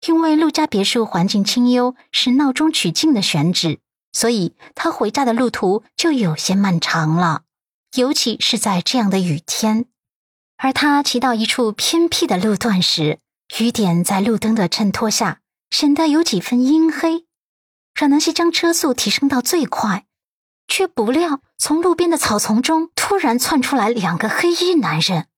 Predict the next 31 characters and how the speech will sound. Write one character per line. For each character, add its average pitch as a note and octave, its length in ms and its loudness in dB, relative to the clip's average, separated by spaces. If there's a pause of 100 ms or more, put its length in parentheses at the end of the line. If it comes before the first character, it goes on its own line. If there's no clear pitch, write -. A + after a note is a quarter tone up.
(500)
其 - 200 -2
中 A#3+ 160 0
一 A#3 100 -2
人 G3 280 -2 (160)
直 D#4 220 -2
接 G4 240 -2
一 F#4 100 2
把 - 160 -4
按 B3 180 0
住 A3+ 140 -2
南 F#3+ 200 0
希 - 120 -4
的 A3 100 -2
车 - 200 -2
把 F3 220 -4
手， - 320 -2 (340)
另 F4+ 240 2
一 C4 100 0
人 F#3+ 280 -2 (160)
将 F4+ 180 0
南 C#4+ 140 2
希 E4 160 -2
从 B3+ 280 -2
电 E4 180 0
动 E4 120 2
车 D#4 140 0
上 C#4+ 260 0
拽 F#4+ 320 -2
了 G3 80 -2
下 F#3 200 -2
来。 D#3 280 -4